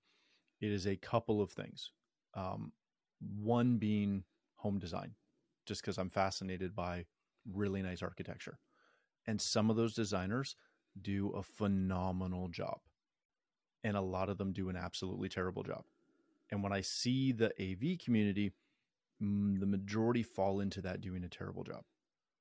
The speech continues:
Do we need to be outsourcing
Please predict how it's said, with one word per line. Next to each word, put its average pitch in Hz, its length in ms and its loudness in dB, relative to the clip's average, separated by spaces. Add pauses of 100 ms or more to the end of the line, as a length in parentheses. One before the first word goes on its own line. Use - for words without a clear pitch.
(160)
Do 113 120 2
we 131 180 4
need 175 220 2
to 190 200 2
be 127 520 0 (720)
outsourcing 127 800 0